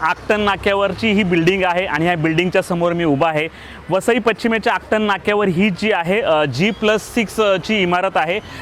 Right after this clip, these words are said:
आणि ह्या इमारतीला म्हणजे उज्ज्वला प्राईड असोसिएशन या नावानं ॲप्लिकेशन करण्यात आलं होतं आणि एकतीस आठ दोन हजार तेवीस रोजी महानगरपालिकेने या इमारतीला सीसी दिली होती.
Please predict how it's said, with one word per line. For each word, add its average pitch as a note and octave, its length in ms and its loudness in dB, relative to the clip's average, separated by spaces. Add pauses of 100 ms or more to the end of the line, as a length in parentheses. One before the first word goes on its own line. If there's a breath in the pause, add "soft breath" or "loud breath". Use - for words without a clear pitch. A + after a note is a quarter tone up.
(100)
आणि F3+ 200 2
ह्या F3+ 160 2
इमारतीला F#3 680 0 (280 loud breath)
म्हणजे E3+ 200 2
उज्ज्वला G3 520 2
प्राईड G3+ 360 0
असोसिएशन G3+ 540 0
या F#3+ 420 0
नावानं F3+ 400 2
ॲप्लिकेशन F#3+ 600 0
करण्यात F3+ 300 0
आलं E3 180 2
होतं E3 260 2 (300 loud breath)
आणि F#3 180 0
एकतीस A3+ 460 0
आठ G#3+ 180 2
दोन G#3 220 2
हजार G3+ 240 2
तेवीस G3+ 440 0
रोजी G3+ 240 2
महानगरपालिकेने F#3 1080 0
या F3+ 100 0
इमारतीला E3+ 560 0
सीसी F#3 320 -2
दिली F3+ 260 2
होती. F3+ 320 0